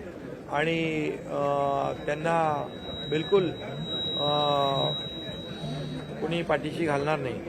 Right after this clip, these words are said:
आणि त्याचबरोबर सेंद्रिय शेतीला प्राधान्य देणं आवश्यक आहे. या ठिकाणी एसआरटी तंत्रज्ञान वापर केल्यामुळे शेतकऱ्यांचं उत्पन्न वाढलेलं आहे,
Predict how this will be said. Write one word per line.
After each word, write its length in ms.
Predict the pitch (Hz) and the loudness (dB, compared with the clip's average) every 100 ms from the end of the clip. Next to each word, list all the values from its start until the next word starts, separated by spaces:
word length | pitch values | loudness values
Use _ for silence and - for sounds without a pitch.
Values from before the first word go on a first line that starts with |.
| - - - - - - | -8 -6 -8 -8 -6 -4
आणि 120 | 151 | 0
त्याचबरोबर 720 | 160 165 160 170 170 190 185 | 4 4 6 6 8 8 8
सेंद्रिय 500 | 151 156 156 170 180 160 | 4 -2 0 2 2 2
शेतीला 320 | 151 170 170 | 0 2 2
प्राधान्य 500 | 156 151 160 165 170 | 4 4 4 2 2
देणं 220 | 165 170 | 2 4
आवश्यक 420 | 160 160 - 170 | 2 2 2 2
आहे. 500 | 170 170 175 - - - - 147 | 4 2 0 -6 -6 -6 -2 4
या 80 | 165 | 4
ठिकाणी 400 | 165 165 170 165 | 4 2 4 2
एसआरटी 500 | 143 175 175 - 175 | 2 4 4 2 0
तंत्रज्ञान 600 | 165 156 170 160 175 170 | 0 0 -2 0 0 2
वापर 320 | 160 156 175 | 0 2 0
केल्यामुळे 540 | 165 165 170 170 170 139 | 2 0 2 4 2 2
शेतकऱ्यांचं 640 | 160 - 170 170 165 175 | -2 0 0 0 0 0
उत्पन्न 400 | 165 170 175 175 | 0 -2 -2 0
वाढलेलं 500 | 170 151 151 170 170 | 2 0 2 2 2
आहे, 120 | 175 | 2